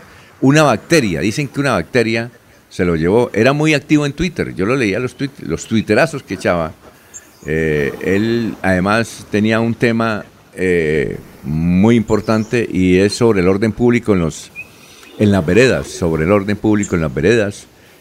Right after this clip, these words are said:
Creo que tenía varios documentales. El tipo, el muchacho estaba bien, inteligente, pero dedicaba,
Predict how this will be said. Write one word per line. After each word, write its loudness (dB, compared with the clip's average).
Creo 2
que -4
tenía 2
varios 4
documentales. 0
El -2
tipo, -4
el 4
muchacho 2
estaba 4
bien, 2
inteligente, -2
pero 0
dedicaba, 2